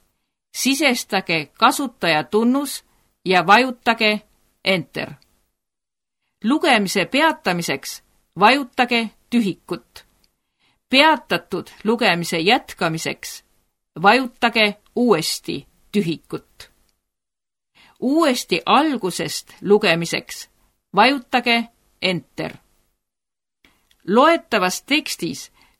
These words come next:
kahekümne sekundi võrra tagasiliikumiseks vajutage vasakut noolt. Kahekümne sekundi võrra edasiliikumiseks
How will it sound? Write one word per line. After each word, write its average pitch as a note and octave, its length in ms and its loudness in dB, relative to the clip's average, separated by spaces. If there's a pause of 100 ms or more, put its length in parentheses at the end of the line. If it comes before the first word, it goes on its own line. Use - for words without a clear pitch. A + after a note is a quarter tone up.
kahekümne B3+ 640 0
sekundi G#3+ 580 -2
võrra F#3 360 0
tagasiliikumiseks F#3 1500 0 (540)
vajutage A#3+ 720 0 (160)
vasakut - 800 -2 (160)
noolt. D#3+ 580 -8 (1000)
Kahekümne C4+ 540 2
sekundi A3+ 580 -2
võrra G3 460 0
edasiliikumiseks F3+ 1500 -2